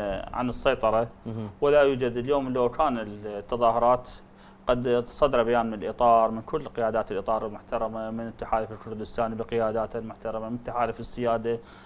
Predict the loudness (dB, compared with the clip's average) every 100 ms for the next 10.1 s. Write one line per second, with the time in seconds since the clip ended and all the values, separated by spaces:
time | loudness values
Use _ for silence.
0 | 0 2 4 4 2 -2 4 4 4 0
1 | 2 2 2 -2 -8 -10 -12 -8 -8 -6
2 | -6 -4 -4 -2 -4 -6 -10 -14 -10 -2
3 | -2 -2 6 6 6 0 -2 0 2 2
4 | 2 2 4 4 2 -2 -4 -10 -14 -8
5 | 0 4 4 2 0 2 2 0 2 2
6 | 2 2 4 4 4 0 -2 -2 -4 -6
7 | -6 -4 2 4 4 2 0 -2 -2 -2
8 | -2 -2 -2 -2 -4 -8 -8 -8 -8 -12
9 | -20 -20 -18 -10 -2 2 2 2 2 0
10 | 0